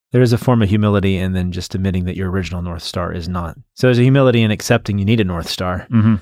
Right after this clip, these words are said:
Speaker 1: And then also a humility in realizing, "Oh, well, that North Star is no longer.
Speaker 2: Right.
Speaker 1: That actually was, you know, this star over here. Here's the North Star."
Speaker 2: But the fact is, young Brandon needed Dickens to get him to
Speaker 1: I
Speaker 2: so many
Speaker 1: did.
Speaker 2: different islands and adventures. Like, he
Speaker 1: Yes.
Speaker 2: needed to travel by that star. And
Speaker 1: That's
Speaker 2: then
Speaker 1: right.
Speaker 2: he needed to
Speaker 1: So I'm agreeing with you, but
Speaker 2: Yeah.
Speaker 1: I'm also saying then certain people then can just cling on to that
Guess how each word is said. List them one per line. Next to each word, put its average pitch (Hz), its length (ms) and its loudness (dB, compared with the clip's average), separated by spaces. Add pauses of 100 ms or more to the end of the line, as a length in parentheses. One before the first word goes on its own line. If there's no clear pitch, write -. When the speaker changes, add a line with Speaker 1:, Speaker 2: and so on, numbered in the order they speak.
(100)
Speaker 1:
And 110 100 2
then 107 80 4
also 104 300 2
a 95 60 2
humility 95 420 0
in 92 100 0
realizing, 92 580 -2
"Oh, 101 220 0
well, 92 180 0
that 87 180 -2
North 87 220 -4
Star 87 320 -4
is 82 120 -6
no 87 140 -4
longer. 80 480 -6 (280)
Speaker 2:
Right. 107 240 2 (160)
Speaker 1:
That 104 100 2
actually 95 300 0
was, 80 600 -8 (340)
you 92 120 -10
know, 82 160 -12
this 90 160 -8
star 85 280 -4
over 82 120 -8
here. 80 340 -8
Here's 110 280 2
the 85 80 -6
North 76 160 -8
Star." - 320 -14 (120)
Speaker 2:
But 151 80 0
the 147 60 0
fact 175 180 0
is, 123 300 -2 (280)
young 156 480 0
Brandon 123 520 2
needed 117 320 0
Dickens 117 440 -2
to - 80 -8
get 117 140 -4
him 113 120 0
to 104 100 -8
Speaker 1:
I - 20 2
Speaker 2:
so 139 80 4
many 147 140 4
Speaker 1:
did. - 40 -2
Speaker 2:
different 117 280 0
islands 127 600 0
and 104 240 0
adventures. 120 720 0
Like, 104 140 0
he - 80 -2
Speaker 1:
Yes. 147 60 0
Speaker 2:
needed 135 200 -2
to - 60 -16
travel 139 320 0
by 113 180 2
that 107 200 -2
star. 107 260 -2
And 131 100 -2
Speaker 1:
That's 147 120 2
Speaker 2:
then 180 80 2
Speaker 1:
right. 160 80 4
Speaker 2:
he 156 40 0
needed 127 260 0
to 123 280 2
Speaker 1:
So 151 140 0
I'm 151 100 2
agreeing 135 340 2
with 104 160 -2
you, - 80 2
but 123 80 4
Speaker 2:
Yeah. 110 60 4
Speaker 1:
I'm 113 80 2
also 113 180 0
saying 107 340 2
then 101 280 -2
certain 123 260 0
people 104 220 2
then 92 240 0
can 98 160 -4
just 92 160 -4
cling 98 260 0
on 101 200 2
to 90 80 -2
that 82 380 -6